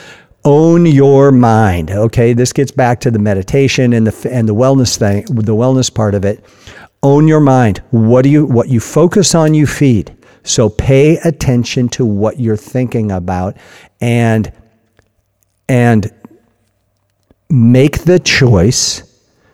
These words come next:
to change your mind. If you are having negative thoughts, do things, and, and this all ties together with the fitness and the wellness, and go for a walk. Pay attention to what you're eating. All that stuff can affect your mind.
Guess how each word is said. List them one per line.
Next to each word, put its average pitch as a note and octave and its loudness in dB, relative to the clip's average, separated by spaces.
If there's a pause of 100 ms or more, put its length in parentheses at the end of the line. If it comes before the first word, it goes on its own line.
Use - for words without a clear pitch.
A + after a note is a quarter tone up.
(140)
to C#3 -4
change G2 -4
your A#2+ -2
mind. A2 -6 (120)
If B2 -4
you C#3 0
are C3+ 2
having A2+ 0
negative A#2+ -2
thoughts, G#2 -2 (840)
do C#3+ 2
things, A#2+ 2
and, D3 0
and C3 2
this D#3+ 2 (100)
all F3 4
ties D3+ 2
together C3+ 2
with A#2+ 2
the A#2+ 0
fitness D3 -2
and A#2+ 2
the A2 2
wellness, D3 0
and A#2+ -2 (280)
go D#3 4
for E3 2
a D#3+ 4
walk. C#3+ 0 (800)
Pay D3 2
attention C#3 0
to B2+ -2
what A2 -2
you're C3 0
eating. A#2+ 0
All C#3+ 2
that D#3+ 2
stuff - 0
can A#2 0
affect - -6
your A2+ -2
mind. G#2 -4